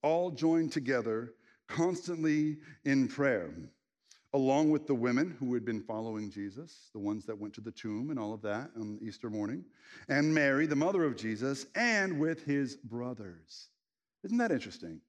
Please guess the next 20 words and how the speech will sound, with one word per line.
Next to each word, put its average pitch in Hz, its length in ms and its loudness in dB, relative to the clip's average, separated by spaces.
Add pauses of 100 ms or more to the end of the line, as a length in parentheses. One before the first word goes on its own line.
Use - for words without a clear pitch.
(1000)
His 135 100 2
brothers 196 720 0 (800)
in 160 120 4
Acts 196 400 0
chapter 208 400 2
one, 214 540 2 (540)
in 160 180 4
days, 185 380 2
the 160 160 0
days 165 180 2
following 214 640 -2
the 156 120 -2 (380)
crucifixion, 190 480 -4
what 151 100 0
they 165 80 -2
didn't 143 300 0
show - 220 -4
up - 180 -6
for, 123 340 -4 (1200)
um, 120 380 -6